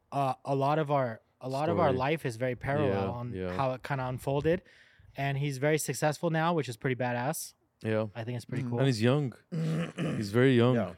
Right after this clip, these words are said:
Speaker 2: And I talk to him every day. He's one of my best friends, and he motivates me. You know, he's younger than me, and I don't look at it that way. I, I still take it in as motivation, and he looks at me like I'm well accomplished, but I look at him
Speaker 1: Yeah,
Speaker 2: vice versa,
Speaker 1: truly,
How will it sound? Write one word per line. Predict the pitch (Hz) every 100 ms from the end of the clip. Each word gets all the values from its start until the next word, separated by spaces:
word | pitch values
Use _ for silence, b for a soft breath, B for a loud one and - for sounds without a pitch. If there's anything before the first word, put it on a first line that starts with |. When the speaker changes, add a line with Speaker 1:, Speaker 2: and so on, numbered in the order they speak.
| _ b b b
Speaker 2:
And | 117 117
I | 117
talk | 123 117
to | 131
him | 123
every | 127
day. | 117 120 120
He's | 98
one | 107
of |
my | 113
best | 104 107
friends, | - 110 110 98
and | 101
he | 104
motivates | 101 107 101 104 95
me. | 107 107 - b b b b
You | 110
know, |
he's | 107 92
younger | 110 120
than | 110 110
me, | 120 123
and | 107
I | 104
don't | 110
look | 107 107
at | 104
it |
that | 92 92
way. | 92 90
I, | 87 - b b b -
I |
still | - - 113
take | 104 110
it | 101
in | 104
as | 104 92
motivation, | 104 95 98 92 104 101
and | 92 87 87 b b b
he | 127
looks | 147 151 -
at | 113
me | 139
like | 139 117 95 -
I'm | 110 127 120
well | 110 104
accomplished, | - 98 92 98 87
but | 92 90 -
I | 104
look | 110 110 104
at | 110
him | 104 90 -
Speaker 1:
Yeah, | 165
Speaker 2:
vice | 147
versa, | 98
Speaker 1:
truly, | 185 233 247